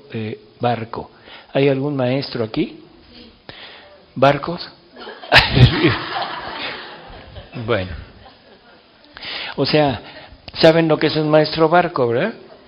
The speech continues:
No sirve para nada. No sirve para nada. Entonces, Dios es un hombre de negocios.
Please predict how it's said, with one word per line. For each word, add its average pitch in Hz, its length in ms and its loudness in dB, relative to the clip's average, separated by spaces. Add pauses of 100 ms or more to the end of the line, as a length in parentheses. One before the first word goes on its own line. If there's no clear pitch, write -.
(320)
No 135 140 -4
sirve 143 300 2
para 135 260 2
nada. 143 480 -2 (960)
No 131 160 -6
sirve 185 360 2
para 107 280 -2
nada. 90 480 -8 (1000)
Entonces, 139 720 0 (140)
Dios 156 560 -2 (380)
es - 300 0
un 151 200 -4
hombre 139 420 -2
de 127 140 -4
negocios. 127 760 -6